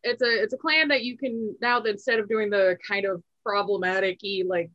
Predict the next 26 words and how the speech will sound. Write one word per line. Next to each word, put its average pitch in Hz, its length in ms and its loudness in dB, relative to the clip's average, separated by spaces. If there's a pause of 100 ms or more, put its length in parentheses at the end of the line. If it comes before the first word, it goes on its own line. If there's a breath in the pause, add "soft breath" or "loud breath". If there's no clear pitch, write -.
desert 185 380 0
ninja 214 440 -2
thing, 220 320 -2
you 202 120 -4
can 202 120 -10
get 196 180 0
into, 202 220 -6
like, 185 200 -2
being 151 220 -8
a 165 40 -8
private 185 360 -2
investigator 180 920 -2
and 160 180 -10 (560)
all 196 180 -2
sorts 202 300 -4
of, 190 460 -6
you 220 140 -10
know, 180 260 -8 (200)
being 190 300 -4
a 240 40 0
diplomat 220 680 0
and 185 340 -4 (140)
doing 190 520 -6 (140)
magic 190 580 0
and 165 400 -6 (120)
just, 180 160 -10